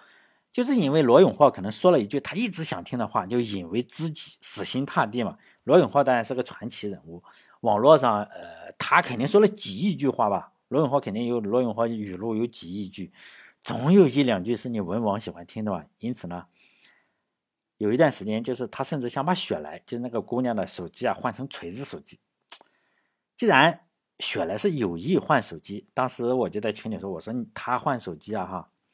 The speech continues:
你一定只能送苹果手机，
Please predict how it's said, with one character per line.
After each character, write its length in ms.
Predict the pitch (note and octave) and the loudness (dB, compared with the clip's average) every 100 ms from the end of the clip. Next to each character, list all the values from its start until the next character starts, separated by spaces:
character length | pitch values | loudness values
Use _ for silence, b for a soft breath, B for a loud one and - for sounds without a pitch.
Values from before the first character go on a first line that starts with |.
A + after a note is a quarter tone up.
| b - | b -14
你 180 | F#2+ | -10
一 60 | G2 | -10
定 460 | F#2+ F3 D#3+ F#2 - | -4 0 0 0 -6
只 300 | - - F2+ | -4 -4 -6
能 200 | E2+ A#2+ | -8 -6
送 220 | - C#3+ | -4 -4
苹 240 | G#2 - G#2 | -6 -12 -8
果 180 | F#2 F#2+ | -8 -8
手 140 | - | -12
机， 200 | - - | -18 -20